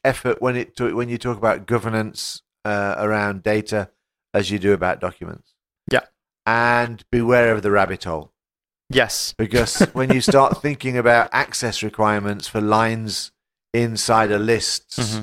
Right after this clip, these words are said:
Speaker 1: many of which have never been yet created.
Speaker 2: Yeah.
Speaker 1: All right.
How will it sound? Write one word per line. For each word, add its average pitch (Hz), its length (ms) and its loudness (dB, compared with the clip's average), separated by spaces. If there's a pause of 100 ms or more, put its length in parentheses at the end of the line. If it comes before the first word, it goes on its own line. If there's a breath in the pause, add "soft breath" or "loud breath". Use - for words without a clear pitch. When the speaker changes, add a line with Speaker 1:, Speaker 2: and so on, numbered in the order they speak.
Speaker 1:
many 117 240 0
of 107 100 0
which 113 160 -2
have 107 100 -4
never 107 240 0
been 104 160 -4
yet 104 240 -4
created. 110 680 -2 (320)
Speaker 2:
Yeah. 117 160 0 (340)
Speaker 1:
All 95 80 -2
right. 95 220 -2